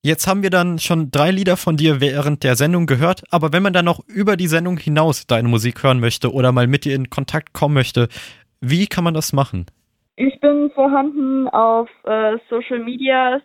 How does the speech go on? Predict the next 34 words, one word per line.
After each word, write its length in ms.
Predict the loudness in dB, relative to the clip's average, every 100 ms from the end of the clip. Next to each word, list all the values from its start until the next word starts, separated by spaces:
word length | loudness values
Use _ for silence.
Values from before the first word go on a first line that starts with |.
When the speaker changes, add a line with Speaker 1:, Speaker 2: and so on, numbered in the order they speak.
| _
Speaker 2:
wie 420 | -20 -18 -4 -4 -4 _ _ _ _ _
YouTube, 580 | -2 0 0 2 0 0
Instagram 840 | 0 0 0 0 2 0 0 -2
und 200 | -4 -6
TikTok. 600 | -4 -6 -2 -2 -2 -2
Auf 140 | -4 -4
TikTok 400 | -4 0 -2 0
inaktiv, 720 | -2 -2 -4 _ -6 0 0 0 _ _ _ _ _
auf 60 | -2
Instagram 540 | 2 2 2 0 0
bin 120 | -4
ich 160 | -4 -2
häufiger 540 | -2 -2 -2 2 2
unterwegs, 560 | 0 -4 -2 0 -2 -4 _ _
äh, 260 | 0 2 2
und 160 | -2
auf 120 | -2 -2
YouTube 340 | -8 -8 -6
versuche 300 | -6 -6 -10
ich 80 | -2
jetzt 160 | -2 0
auch 220 | -2 0
ein 340 | -6 -12 -14 -4
bisschen 360 | -4 -2 -2 -2
was 100 | -2 -6
zu 80 |
tun. 460 | -8 -2 0 0 -4 -12 -20 _ _ _ _ _ _ _ 0
Ja, 400 | 2 4 0 -6 -10
und 220 | -12 -8
man 180 | -6 -6
kann 260 | -4 -4 -4
zum 140 | -4
Beispiel 560 | -2 -2 -2 -2 0 0
entweder 760 | -4 -6 0 2 4 2 0